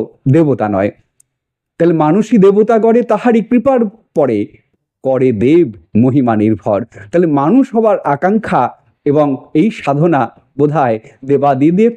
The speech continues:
থেকে, সমস্ত দেবতার থেকে মানুষের এবং এই বিশ্ব চরাচরে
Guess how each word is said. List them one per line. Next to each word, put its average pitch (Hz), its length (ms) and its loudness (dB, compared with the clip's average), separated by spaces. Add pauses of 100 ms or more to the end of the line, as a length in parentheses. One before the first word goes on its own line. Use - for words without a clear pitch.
থেকে, 143 500 -4 (100)
সমস্ত 185 460 -2
দেবতার 143 380 0 (120)
থেকে 143 160 -4
মানুষের 131 540 0 (240)
এবং 143 300 -2
এই 135 380 -2
বিশ্ব 151 380 -4
চরাচরে 139 640 -2